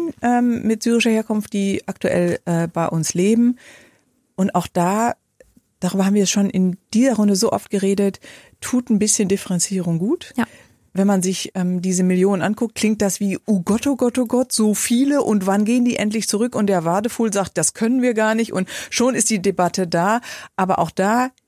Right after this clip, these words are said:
Speaker 1: wenn man sich's genauer anschaut, kommt man zu einem viel differenzierteren und viel ruhig pulsigeren Blick. Ein großer Teil ist hier sehr gut integriert,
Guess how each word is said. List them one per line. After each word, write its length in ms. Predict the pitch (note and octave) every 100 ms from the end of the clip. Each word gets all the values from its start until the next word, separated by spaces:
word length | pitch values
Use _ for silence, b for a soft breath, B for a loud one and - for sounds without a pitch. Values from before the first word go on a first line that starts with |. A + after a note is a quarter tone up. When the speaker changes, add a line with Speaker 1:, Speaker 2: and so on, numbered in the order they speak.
| -
Speaker 1:
wenn 120 | G3
man 120 | G3
sich's 200 | F3+ F#3
genauer 380 | - F3+ E3 D#3+
anschaut, 640 | - G3 - F#3+ F#3 - - _ _
kommt 240 | - F3+ F3+
man 300 | E3+ E3 -
zu 140 | - F3
einem 240 | E3+ E3+
viel 240 | - F#3+ F3+
differenzierteren 800 | F#3 - E3 - F3+ - F#3+ F3+
und 160 | E3
viel 160 | - F3
ruhig 300 | E3 F3 G#3
pulsigeren 920 | - - G3 F#3 F3+ F3+ D#3+ D#3+ D#3 - _ -
Blick. 320 | D#3 F#3+ A#3 B B B B B _ _ _ _ _ -
Ein 160 | F3 -
großer 400 | - E3+ - E3
Teil 360 | - D3 D3
ist 180 | - -
hier 400 | - E3 D3 C#3
sehr 140 | D3 D3+
gut 180 | D#3+
integriert, 600 | - D3 D3+ D3 F#3+ D#4+